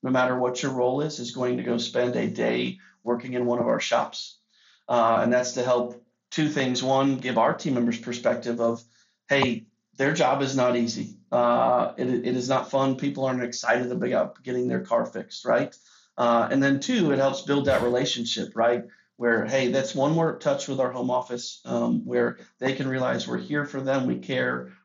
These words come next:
we're gonna buy the team breakfast, we're gonna shuttle guests, we're gonna clean the bathroom, whatever it needs to happen. But that's something that we implemented where,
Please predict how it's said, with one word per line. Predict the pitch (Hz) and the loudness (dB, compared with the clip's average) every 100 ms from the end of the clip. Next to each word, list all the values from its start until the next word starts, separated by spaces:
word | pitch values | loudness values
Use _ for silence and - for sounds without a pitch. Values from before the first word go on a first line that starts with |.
| - | -8
we're | 135 | -4
gonna | 123 | 0
buy | 120 123 | 2 2
the | 123 | 0
team | - 131 | -2 -2
breakfast, | 127 120 - 123 117 - | 0 0 0 -4 -4 -6
we're | 123 | -4
gonna | 127 | -4
shuttle | 123 127 123 123 - | -2 -2 -2 -4 -12
guests, | - 151 135 - | -2 0 2 -2
we're | 135 | -4
gonna | 135 131 - - _ | -2 -2 -4 -14 _
clean | - 139 | 0 2
the | 127 | 4
bathroom, | 120 127 - 127 | 4 2 0 -2
whatever | 123 135 160 135 | 2 2 2 0
it | |
needs | 131 139 - | 0 -2 -4
to | 113 | -6
happen. | 117 123 120 110 | -2 0 0 -2
But | 110 117 - _ _ _ | -2 -2 -4 _ _ _
that's | 139 - | 0 2
something | 147 135 | 0 0
that | 127 | 0
we | 127 | 0
implemented | 123 127 123 123 120 | 0 0 2 2 2
where, | 123 120 117 | 2 0 0